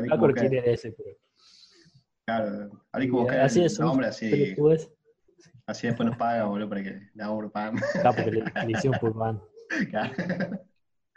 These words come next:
Speaker 2: No sé, así que bueno. Bueno, eso es el tema de redes. No sé qué, qué, qué otro.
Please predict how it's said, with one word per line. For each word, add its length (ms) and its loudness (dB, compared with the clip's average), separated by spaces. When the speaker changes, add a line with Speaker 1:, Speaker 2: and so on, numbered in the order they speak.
Speaker 2:
No 140 -2
sé, 120 -6
así 280 -2
que 60 0
bueno. 320 -2
Bueno, 220 0
eso 240 0
es 340 0
el 220 2
tema 180 0
de 80 -4
redes. 420 -2
No 100 -2
sé 160 -4
qué, 400 -6
qué, 180 -20
qué 80 -4
otro. 140 -2